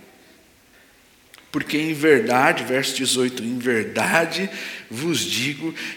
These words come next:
que até os céus e a terra passem, nenhum i", na minha versão, nenhum i, na sua versão, nenhum j, nenhum tio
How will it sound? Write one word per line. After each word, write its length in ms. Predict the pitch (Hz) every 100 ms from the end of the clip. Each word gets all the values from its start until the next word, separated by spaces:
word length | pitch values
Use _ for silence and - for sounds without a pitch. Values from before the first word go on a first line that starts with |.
| -
que 80 | 117
até 300 | 110 151 160
os 120 | 147
céus 1000 | - - 135 139 160 190 190 - - - - - -
e 140 | 143
a 80 | 127
terra 500 | 143 156 160 165 151 - - - - - _ _
passem, 580 | - 151 131 - 117 98 - - -
nenhum 960 | 120 135 135 139 185 262 349 - - - - - - - _ -
i", 540 | 196 202 127 - - - - - - - - -
na 100 | 95
minha 240 | 98 127 147
versão, 600 | 135 123 - 139 175 185
nenhum 360 | 156 143 170 175 165
i, 240 | 185 165
na 160 | 117 113
sua 200 | - 135
versão, 560 | 127 127 - 143 175 - - - -
nenhum 320 | 117 135 175
j, 720 | 151 - 131 147 - 87 78 - - - -
nenhum 320 | 127 151 156
tio 560 | - - 165 160 104